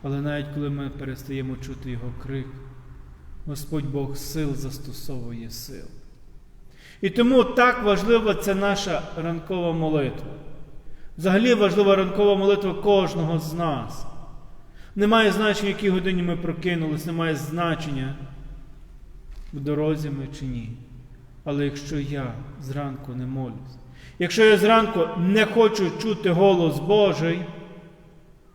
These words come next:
то тоді Бог буде до мене говорити так, щоб я його почув. Але слід пам'ятати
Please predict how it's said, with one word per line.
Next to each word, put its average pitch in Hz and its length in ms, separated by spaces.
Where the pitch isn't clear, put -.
то 190 100
тоді 170 840
Бог 143 140
буде 143 280
до 135 140
мене 131 220
говорити 131 540
так, 135 220
щоб 123 260
я 113 160
його 113 180
почув. - 300
Але 135 200
слід - 320
пам'ятати 120 640